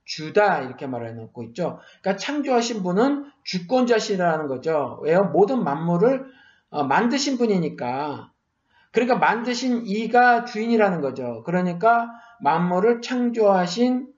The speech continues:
분이 주다, 창조하신 주다. 그래서 그분이 주권자다라고 이렇게 해놓고 있고, 그런데 여기서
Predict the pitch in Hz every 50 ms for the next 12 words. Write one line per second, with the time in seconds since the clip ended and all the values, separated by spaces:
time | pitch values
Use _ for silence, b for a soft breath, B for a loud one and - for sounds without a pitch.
0 | _ _ _ _ _ _ _ _ - 165 160 156 190 233 254 247 160 123 - -
1 | - - 170 165 180 151 - - - - 208 208 196 202 196 196 220 196 170 -
2 | 175 160 165 151 127 110 110 117 131 147 170 170 147 131 147 185 202 202 202 170
3 | 170 202 202 175 175 160 151 147 143 139 131 180 208 226 226 B B B B B
4 | B B - 143 156 156 - 170 165 156 151 151 196 220 220 214 208 190 151 131
5 | - - - 123 127 135 151 151 123 104 - - _ _ _ _ _ _ _ _
6 | _ _ _ _ b b b b b b b b b - 185 202 214 214 226 240
7 | 247 240 208 - 151 151 165 170 175 175 175 202 226 240 233 240 - - - -